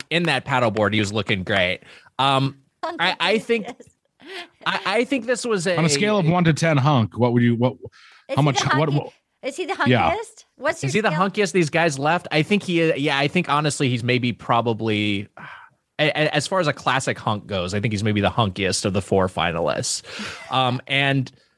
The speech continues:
Speaker 1: uh, which is maybe a point in his favor with Michelle. Uh, who knows? But it, but it's, it certainly can't hurt him. I, as far as the family goes, yeah, I don't know. I,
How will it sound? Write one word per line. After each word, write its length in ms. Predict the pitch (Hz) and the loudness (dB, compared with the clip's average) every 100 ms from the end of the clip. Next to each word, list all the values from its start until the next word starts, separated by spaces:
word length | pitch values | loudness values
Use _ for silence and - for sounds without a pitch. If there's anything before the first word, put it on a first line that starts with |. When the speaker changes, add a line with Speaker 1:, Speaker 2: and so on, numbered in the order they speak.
| _ _ - | _ _ -2
Speaker 1:
uh, 280 | 147 131 | 0 0
which 280 | 139 143 156 | -2 0 0
is 80 | 147 | 2
maybe 220 | 160 165 | 2 2
a 40 | 156 | 2
point 320 | - 165 160 | 2 2 2
in 80 | 165 | 2
his 160 | 156 | 0
favor 300 | - 175 175 | 2 2 4
with 160 | 165 156 | 2 2
Michelle. 460 | 156 - 196 135 101 | 0 2 2 2 2
Uh, 160 | 101 | 2
who 120 | 120 | 2
knows? 280 | 175 190 107 | 4 2 2
But 240 | 120 131 123 | 0 0 0
it, 280 | 135 117 - | -4 -4 -2
but 180 | 143 143 | 0 0
it's, 380 | 151 143 - - | -2 -2 -4 -2
it 300 | 139 127 120 | 0 0 -2
certainly 240 | 180 147 | -2 -2
can't 200 | 135 131 | 0 0
hurt 200 | 113 185 | 0 0
him. 180 | 117 117 - - - _ | 0 -2 -8 -20 -20 _
I, 80 | 175 | -2
as 180 | 185 202 | 0 0
far 140 | 294 | 0
as 80 | 320 | 0
the 80 | 269 | 0
family 280 | 254 254 254 | 0 2 2
goes, 220 | 208 170 | 2 2
yeah, 120 | 226 | 0
I 100 | 214 | 2
don't 160 | 254 254 | 2 2
know. 160 | 247 | 2
I, 80 | 151 | 2